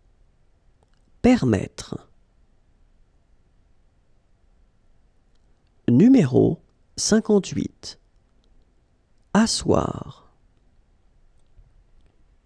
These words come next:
Numéro cinquante-neuf.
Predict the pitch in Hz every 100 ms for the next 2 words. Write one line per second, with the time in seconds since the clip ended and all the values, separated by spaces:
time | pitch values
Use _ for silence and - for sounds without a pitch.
0 | _ _ _ _ _ _ _ _ _ _
1 | _ _ _ 107 110 185 190 117 107 113
2 | 165 _ _ _ - - 240 226 208 190
3 | - - - - -